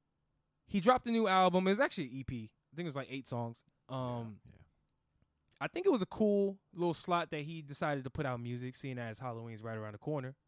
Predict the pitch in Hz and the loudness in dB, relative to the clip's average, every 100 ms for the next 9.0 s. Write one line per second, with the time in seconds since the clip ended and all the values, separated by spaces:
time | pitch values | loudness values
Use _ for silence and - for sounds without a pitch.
0 | - 127 143 127 117 120 123 _ _ _ | -12 -4 0 0 -4 -6 -8 _ _ _
1 | _ _ _ _ - 123 123 123 120 120 | _ _ _ _ -12 -6 -4 -4 -4 -6
2 | 113 _ _ _ _ _ _ _ - 190 | -8 _ _ _ _ _ _ _ 0 0
3 | - 226 254 202 202 180 185 214 220 220 | 6 6 8 8 8 8 6 8 8 6
4 | 214 - _ _ _ _ _ 156 165 - | 2 -4 _ _ _ _ _ -2 -2 0
5 | 247 247 226 196 127 175 190 196 185 185 | 2 4 4 2 0 -4 0 0 2 0
6 | 147 165 156 147 143 - - - _ _ | 0 0 0 0 -2 -4 -14 -16 _ _
7 | _ _ - 127 123 117 113 104 - _ | _ _ -8 -4 -4 -4 -6 -10 -18 _
8 | _ 131 147 185 165 175 - 147 135 | _ -4 0 0 0 -2 -2 -2 0